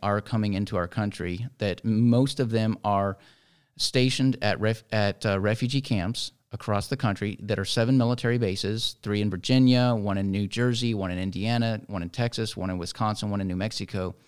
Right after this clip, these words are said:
And then from there, these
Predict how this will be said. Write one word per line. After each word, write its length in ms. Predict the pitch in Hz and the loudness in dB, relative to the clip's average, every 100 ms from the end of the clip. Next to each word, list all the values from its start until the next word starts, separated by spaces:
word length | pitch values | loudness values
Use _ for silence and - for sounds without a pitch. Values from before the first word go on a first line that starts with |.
| _ _ _ - | _ _ _ -4
And 320 | 113 101 95 - _ - | 0 0 -2 -8 _ -4
then 180 | 123 113 | 0 2
from 240 | 127 113 | 2 4
there, 380 | 127 135 107 107 | 4 4 2 0
these 440 | - 113 113 107 | -4 -2 -2 -2